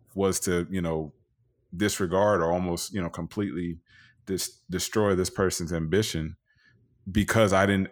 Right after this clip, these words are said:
I, I did not think that, not, not, it had nothing to do with their personal qualifications. They had all the qualifications in terms of grades and aptitude and, you know, being well-rounded, but it was because I never saw someone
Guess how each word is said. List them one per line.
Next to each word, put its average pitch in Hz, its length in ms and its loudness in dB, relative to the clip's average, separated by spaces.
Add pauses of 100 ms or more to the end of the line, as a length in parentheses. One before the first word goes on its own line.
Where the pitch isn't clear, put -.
I, 101 260 4
I 101 160 6
did 98 160 4
not 95 320 2
think 95 220 -2
that, 90 200 0
not, 101 220 4
not, 110 300 4
it 104 60 2
had 117 180 6
nothing 117 320 2
to 110 60 4
do 113 140 2
with 85 220 -2
their 101 180 4
personal 98 420 -2
qualifications. 87 760 -2 (240)
They 127 140 8
had 120 220 8
all 104 140 6
the 85 80 0
qualifications 92 760 0
in 80 80 -6
terms 85 260 -4
of 71 80 -8
grades 90 480 0
and 76 160 -8 (320)
aptitude 90 680 0
and, 78 180 -4
you 80 120 -6
know, 80 120 -4
being 87 260 -2
well-rounded, 87 680 0 (480)
but 95 220 2
it 107 100 4
was 101 200 2
because 98 540 -2 (440)
I 104 160 6
never 98 400 4
saw 98 300 2
someone 85 680 -2